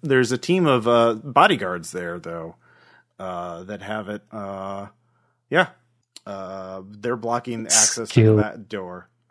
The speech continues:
Speaker 1: Yeah.
Speaker 2: What skills do I have? Let's see, I got rapport, right? Uh, do I know whose bodyguards they are?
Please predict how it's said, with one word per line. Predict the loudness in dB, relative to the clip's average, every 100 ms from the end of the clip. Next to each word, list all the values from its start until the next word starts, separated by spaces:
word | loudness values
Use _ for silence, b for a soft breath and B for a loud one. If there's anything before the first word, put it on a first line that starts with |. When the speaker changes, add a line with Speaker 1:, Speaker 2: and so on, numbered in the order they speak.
| _ -12
Speaker 1:
Yeah. | -12 -14 _ _
Speaker 2:
What | -8 0
skills | 2 4 2 4
do | 4
I | 4 2
have? | 2 0 0 -2 -4 -8 -12 -16 _ _ _ _ _ _ _ _ _ _ _ _ _ _ _ _ -6
Let's | -2
see, | 0 2
I |
got | 4 4 2
rapport, | -6 _ -14 4 4 6 2 0
right? | 0 4 4 4 -2 _ _ 2
Uh, | 8 10 10
do | 8 8
I | 10
know | 8
whose | 6 0 4
bodyguards | 6 8 8 6 6
they | 4 6
are? | 4 4 2